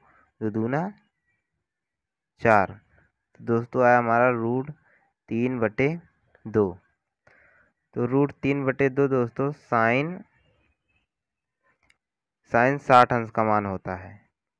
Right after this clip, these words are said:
साइन साठ का मान दो बटे, रूट तीन बटे दो होता है दोस्तों। तो इसका ये पहला ऑप्शन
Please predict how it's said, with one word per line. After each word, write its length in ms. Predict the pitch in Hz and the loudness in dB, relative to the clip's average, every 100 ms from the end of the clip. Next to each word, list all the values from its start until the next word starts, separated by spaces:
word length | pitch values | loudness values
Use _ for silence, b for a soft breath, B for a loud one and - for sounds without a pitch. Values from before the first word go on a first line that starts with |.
| _ - | _ -12
साइन 200 | 113 117 | -6 -4
साठ 280 | 113 110 104 | -2 -2 -2
का 140 | 110 107 | -8 -6
मान 300 | 110 135 160 b b b b b b 123 | -4 -6 -8 b b b b b b -6
दो 240 | 113 113 | 0 2
बटे, 320 | 110 107 135 170 185 _ _ _ _ _ _ _ _ _ _ _ _ _ _ _ _ _ - - | 2 0 0 -2 -6 _ _ _ _ _ _ _ _ _ _ _ _ _ _ _ _ _ -12 -4
रूट 260 | 123 127 | 0 0
तीन 220 | - 123 123 | 0 -4 -2
बटे 200 | 120 135 | -2 0
दो 160 | 113 | 2
होता 240 | 98 95 92 | 0 -2 -6
है 60 | 90 | -8
दोस्तों। 360 | 92 - 90 | -10 -12 -18
तो 380 | 107 _ _ 120 | -18 _ _ -6
इसका 320 | 117 - 139 139 | -6 0 4 6
ये 200 | 139 151 | 4 2
पहला 460 | - 110 107 117 117 | 0 0 4 4 4
ऑप्शन 340 | - 139 165 | 2 -10 -10